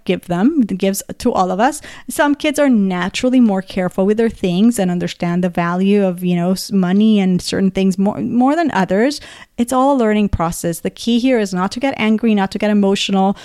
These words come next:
to be cool and collected, and just model and teach them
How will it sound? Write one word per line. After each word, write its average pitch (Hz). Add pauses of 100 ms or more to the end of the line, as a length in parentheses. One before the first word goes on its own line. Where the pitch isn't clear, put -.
(180)
to 190
be 208
cool 254
and 247
collected, 220
and 196
just -
model 214
and 208
teach -
them 196